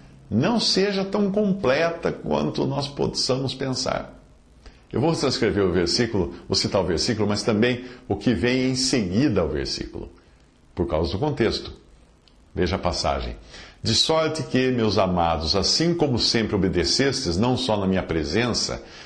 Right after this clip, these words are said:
mas muito mais agora na minha ausência, assim também operai a vossa salvação com temor e tremor,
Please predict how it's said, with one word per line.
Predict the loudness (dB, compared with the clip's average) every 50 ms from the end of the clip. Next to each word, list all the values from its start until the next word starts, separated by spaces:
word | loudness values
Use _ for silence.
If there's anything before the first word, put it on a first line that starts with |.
| -6 -2
mas | 0 0 2 2
muito | 2 2 2 2 2
mais | 2 2 2 2 2
agora | 0 0 2 2 2 2 2 2 2
na | 2 2
minha | 2 2 2
ausência, | 2 2 0 0 2 2 2 0 0 0 0 0 0 -2 -2 -6 -10 -18 -20 -14 -4 -2
assim | -2 0 0 0 0 2 2 2 0
também | 0 0 0 2 2 2 4 4 2 2
operai | 2 2 2 2 2 4 4 2 2 2
a | 0
vossa | 0 2 2 2 2 0 -2 -2
salvação | -2 0 0 0 0 0 0 0 0 0 2 2 0 0 -2 -6 -12 -16 -20 -18 -2 0
com | 2 2 2 0 0
temor | 2 2 2 2 2 2 4 4 4 2 2 0 -2 -2
e | -2 0
tremor, | 2 2 2 2 4 4 4 4 2 2 0 -4 -8 -12